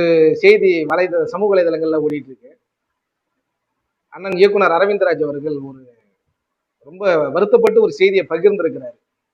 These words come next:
அதை பத்தி தான் நம்ம இப்ப பேச போறோம். அதாவது,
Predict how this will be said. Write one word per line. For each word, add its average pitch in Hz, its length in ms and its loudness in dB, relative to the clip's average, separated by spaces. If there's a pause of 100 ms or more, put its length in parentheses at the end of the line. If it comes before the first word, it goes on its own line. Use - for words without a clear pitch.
(760)
அதை 160 160 -16
பத்தி 175 120 -8
தான் 180 120 0
நம்ம 160 140 -2
இப்ப 143 160 -4
பேச 151 260 -16
போறோம். 123 320 -20 (1700)
அதாவது, 208 380 6